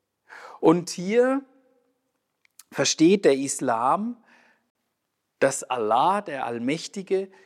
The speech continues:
jede Katastrophe dann auch wieder für sein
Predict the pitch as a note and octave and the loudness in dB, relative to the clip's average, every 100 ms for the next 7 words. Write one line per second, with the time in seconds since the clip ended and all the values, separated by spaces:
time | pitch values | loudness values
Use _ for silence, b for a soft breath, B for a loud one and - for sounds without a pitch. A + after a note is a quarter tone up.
0 | b C3+ D#3 F#3+ G#3 G3+ F3 - C#3 - | b 0 2 4 2 0 -10 -12 -14 -10
1 | B2 C#3 F3 G3 D3 C3 D#3 E3+ B2+ C#3+ | -2 -2 -2 -4 -4 -4 -4 -8 -4 -4
2 | D3 - C#3 D3 D3 D#3 - b b b | -4 -6 -6 -4 -4 -6 -10 b b b
3 | - B2 - - D3+ C3+ D3+ F3+ F#3+ F#3 | -8 -6 -4 0 0 0 -2 -6 -12 -14